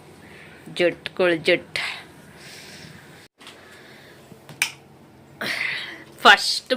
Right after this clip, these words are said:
ಬಿರಿಯಾನಿ ತರಿಸ್ತೀನಿ ಅಂತ ಹೇಳ್ದೆ, ಆಮೇಲೆ ಬಿರಿಯಾನಿ ತಿನ್ನಲ್ಲ ಅಂತ ಹೇಳಿದ್ಲು. ಸರಿ ಬೇಡ ಅಂತ ಅನ್ನ ಟೊಮಟೊ ಗೊಜ್ಜು ಮಾಡು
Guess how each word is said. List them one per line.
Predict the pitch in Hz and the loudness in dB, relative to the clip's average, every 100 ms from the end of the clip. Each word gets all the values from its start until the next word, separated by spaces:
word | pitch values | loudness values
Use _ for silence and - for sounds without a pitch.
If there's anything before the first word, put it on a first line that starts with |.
| 208 | 2
ಬಿರಿಯಾನಿ | 196 214 226 233 190 | 8 8 8 6 2
ತರಿಸ್ತೀನಿ | 151 - - 151 147 131 | 2 0 -6 -4 -4 -6
ಅಂತ | - 139 | -2 0
ಹೇಳ್ದೆ, | 127 127 220 - - - - - 214 | 0 2 2 2 -8 -16 -8 2 4
ಆಮೇಲೆ | 214 208 214 240 185 | 4 2 4 4 4
ಬಿರಿಯಾನಿ | 180 185 185 180 185 | 2 4 2 0 0
ತಿನ್ನಲ್ಲ | 170 165 160 156 131 | 2 2 2 2 0
ಅಂತ | 123 131 131 | -2 -4 -4
ಹೇಳಿದ್ಲು. | 123 120 - 208 320 - - - - - - - | -6 -8 -8 -8 -8 -12 -20 -20 -20 -18 -14 0
ಸರಿ | 226 220 214 202 | 2 4 6 10
ಬೇಡ | 196 202 202 | 10 10 8
ಅಂತ | 180 180 214 180 | 6 2 2 4
ಅನ್ನ | 180 185 | 4 2
ಟೊಮಟೊ | 185 175 - 185 175 | 2 -2 0 0 0
ಗೊಜ್ಜು | 143 - 170 | -2 -4 -2
ಮಾಡು | 156 156 | 0 0